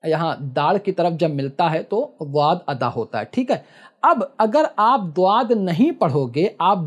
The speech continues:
दाल पढ़ दोगे या जो पढ़ दोगे, तो जाहिर सी बात है फ़ौरन माना बदल जाएगा। माना बदल जाएगा यानी जो बात वहाँ चल रही है वो उससे कुछ और हो जाएगी, तो आपकी नमाज में फ़र्क पड़ेगा, आपकी नमाज नहीं होगी। तो आपको ये नहीं पढ़ना है, "गैरिल मग़दूबी" नहीं पढ़ना है,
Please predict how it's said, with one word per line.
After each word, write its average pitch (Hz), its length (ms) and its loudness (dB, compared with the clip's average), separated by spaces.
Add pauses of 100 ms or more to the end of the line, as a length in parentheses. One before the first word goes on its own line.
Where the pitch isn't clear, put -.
(100)
दाल 175 300 0
पढ़ 170 220 0
दोगे 135 360 0
या 208 200 4
जो 180 340 2
पढ़ 175 200 2
दोगे, 151 280 0
तो 233 160 -2
जाहिर 190 260 0
सी 277 120 -10
बात 254 200 -2
है 262 60 -6
फ़ौरन 285 600 2
माना 262 220 0
बदल 190 280 2
जाएगा। 104 380 -8 (400)
माना 196 360 2
बदल 269 300 2
जाएगा 269 480 2
यानी 208 220 0
जो 220 300 0
बात 220 340 2
वहाँ 233 240 0
चल 262 280 -2
रही 247 140 2
है 277 80 -2
वो 240 120 -6
उससे - 320 -6
कुछ 277 220 -2
और 294 160 4
हो 220 120 4
जाएगी, 120 380 -4 (260)
तो 202 40 4
आपकी 190 300 0
नमाज 175 300 -2
में 196 100 -2
फ़र्क 269 340 0
पड़ेगा, 277 240 -2
आपकी 196 220 -4
नमाज 269 300 -2
नहीं 330 180 2
होगी। 113 240 -4 (340)
तो 220 80 6
आपको 254 320 2
ये 247 200 2
नहीं 370 160 4
पढ़ना 175 300 0
है, 104 140 -12 (280)
"गैरिल 240 580 2
मग़दूबी" 254 760 2
नहीं 311 180 2
पढ़ना 135 340 -2
है, - 120 -14